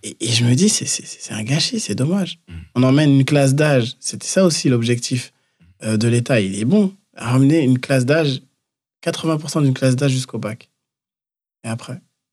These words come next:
Speaker 2: C'est clair. Bah, c'est, c'est là où, moi, comme tu, tu l'as dit, c'est vrai que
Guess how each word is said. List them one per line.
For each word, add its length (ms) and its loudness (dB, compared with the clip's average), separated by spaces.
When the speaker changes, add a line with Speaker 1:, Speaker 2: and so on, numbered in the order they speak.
Speaker 2:
C'est 80 -20
clair. 240 -16
Bah, 80 -10
c'est, 380 0
c'est 200 0
là 140 4
où, 280 4
moi, 260 2
comme 220 0
tu, 440 0
tu 120 -6
l'as 120 0
dit, 180 0
c'est 140 -2
vrai 140 2
que 180 -4